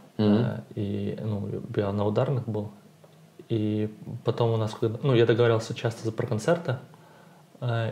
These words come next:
Speaker 2: и потом, когда у нас группа распалась, я, мне, я понял, что мне нравится вот, типа,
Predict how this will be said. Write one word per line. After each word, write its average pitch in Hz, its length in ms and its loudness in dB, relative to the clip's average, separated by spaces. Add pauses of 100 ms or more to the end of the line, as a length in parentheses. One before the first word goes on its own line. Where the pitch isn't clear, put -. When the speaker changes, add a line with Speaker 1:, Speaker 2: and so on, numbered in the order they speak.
Speaker 2:
и 113 460 2
потом, 120 260 0
когда 113 260 0
у 110 40 0
нас 107 120 -2
группа 110 280 0
распалась, 135 500 0
я, 117 80 4
мне, 117 340 2 (120)
я 117 100 4
понял, 127 180 2
что 127 200 -4
мне 110 80 2
нравится 113 320 0
вот, 107 100 -2
типа, - 140 -10